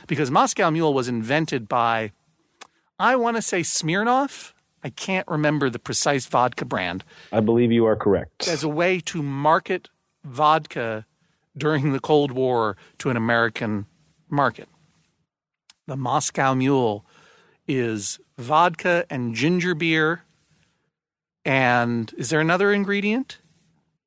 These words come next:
Speaker 1: A piece of lime. And Jonas, it's served in a special kind of, uh,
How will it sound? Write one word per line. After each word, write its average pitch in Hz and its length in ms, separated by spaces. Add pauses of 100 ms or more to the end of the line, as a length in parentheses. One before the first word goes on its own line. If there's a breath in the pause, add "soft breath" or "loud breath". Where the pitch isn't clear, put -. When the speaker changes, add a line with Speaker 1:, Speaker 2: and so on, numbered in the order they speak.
(1400)
Speaker 1:
A 151 60
piece 160 280
of 135 120
lime. 147 500 (800 soft breath)
And 151 480 (920)
Jonas, 160 380
it's - 160
served 170 360
in 147 80
a 123 40
special 143 380
kind 131 300
of, 110 240
uh, 117 280